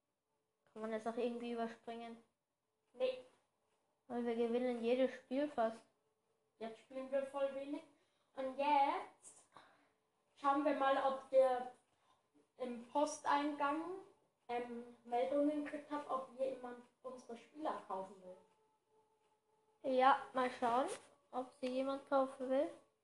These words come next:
Speaker 2: Schau,
Speaker 1: Oh,
Speaker 2: lass erst mal
Speaker 1: sieben
Speaker 2: die Mannschaft
Speaker 1: E-Mails.
Speaker 2: anschauen.
Speaker 1: Oh mein
Speaker 2: Mhm.
Speaker 1: Gott.
Speaker 2: Nice.
Speaker 1: Was heißt das? Dass die aufgestiegen sind,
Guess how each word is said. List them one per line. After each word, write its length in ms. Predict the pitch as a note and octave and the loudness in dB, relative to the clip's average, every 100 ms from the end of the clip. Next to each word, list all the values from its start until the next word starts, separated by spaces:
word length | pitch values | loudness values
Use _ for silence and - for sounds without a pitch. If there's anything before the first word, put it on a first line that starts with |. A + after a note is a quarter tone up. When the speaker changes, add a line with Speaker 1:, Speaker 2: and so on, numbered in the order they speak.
| _ _ _ _ _ | _ _ _ _ _
Speaker 2:
Schau, 260 | A#3 D4+ D#4+ | 12 12 12
Speaker 1:
Oh, 40 | |
Speaker 2:
lass 240 | C#4+ C#4+ D4 | 10 6 8
erst 140 | D4+ | 12
mal 60 | F4 | 12
Speaker 1:
sieben 360 | F4+ D4 F4 | 12 12 8
Speaker 2:
die 60 | C#4+ | 4
Mannschaft 280 | D4+ E4 E4 | 8 8 8
Speaker 1:
E-Mails. 360 | C4+ C4+ D4+ F#4 | 8 10 10 8
Speaker 2:
anschauen. 560 | D#4 D4+ - D#4 D#4+ F4 _ _ _ _ _ _ _ _ _ _ _ | 0 -4 -12 -14 -14 -18 _ _ _ _ _ _ _ _ _ _ _
Speaker 1:
Oh 80 | C4 | -6
mein 240 | A#3 G#3 G3+ | -2 -2 0
Speaker 2:
Mhm. 40 | |
Speaker 1:
Gott. 180 | A#3+ A3+ A#3 - - _ _ _ _ _ _ _ _ | 0 0 -2 -10 -20 _ _ _ _ _ _ _ _
Speaker 2:
Nice. 280 | D4+ E4+ C#4+ - _ _ _ _ _ _ _ _ - | -10 -8 -10 -14 _ _ _ _ _ _ _ _ -10
Speaker 1:
Was 200 | B3+ - | -8 2
heißt 340 | A3+ C#4+ - | 6 6 6
das? 140 | B3+ B3+ | 0 2
Dass 280 | A#3+ A#3 A#3 | 2 2 4
die 120 | A#3 | 8
aufgestiegen 640 | C#4 F4+ G4+ G4+ C4+ B3+ | 8 8 0 0 -2 -4
sind, 200 | B3+ A#3+ | -2 -4